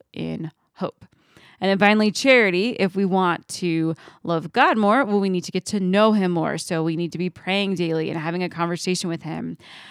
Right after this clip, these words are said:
And if we want to love our neighbors more, we need to be praying for our neighbors and acting in ways that allow us to see Christ in them and to serve them as Christ. Now, of course, you can't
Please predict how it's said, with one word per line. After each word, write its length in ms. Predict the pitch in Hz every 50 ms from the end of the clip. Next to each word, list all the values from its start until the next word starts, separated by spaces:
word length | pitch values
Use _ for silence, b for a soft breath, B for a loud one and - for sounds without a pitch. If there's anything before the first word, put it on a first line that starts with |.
| B B B
And 200 | - 175 175 170
if 120 | 175 165 -
we 140 | 180 180
want 220 | 165 180 180 175 -
to 100 | 185 180
love 80 | 180
our 140 | 170 175 170
neighbors 400 | 170 196 226 247 214 226 202 175
more, 200 | 190 185 170 165
we 80 | 160 160
need 180 | 160 165 -
to 60 | - -
be 380 | - 175 156 160 160 160 156 b b b b b b _ -
praying 320 | - - 156 165 180 196
for 160 | 180 - 208
our 180 | 180 - 208 208
neighbors 480 | 202 220 262 277 233 208 190 180 160 180
and 140 | 175 151 -
acting 360 | - - 190 - - - 185
in 160 | 175 165 156 156
ways 400 | 156 156 160 160 165 165 175 156
that 400 | 160 165 160 160 156 - - - b b b b b
allow 440 | - 175 165 170 185 185 202 220 175
us 160 | 185 185 -
to 120 | - - 170
see 380 | - - - 208 208 196 185
Christ 540 | - - - 196 180 180 190 180 - - - - -
in 220 | 190 196 196 180
them 400 | 156 156 151 151 151 160 160 - _
and 220 | - 170 170 156
to 280 | - - 175 165 156 165
serve 460 | - - - - 196 196 190 160 156
them 260 | - 156 151 151 143 -
as 360 | - 147 147 143 147 - -
Christ. 600 | - - - - - - - 190 - - - - b b b b b b b b b -
Now, 60 | 196
of 60 | 190
course, 280 | - 233 226 220 - -
you 80 | 214
can't 340 | - - 196 190 196 196 -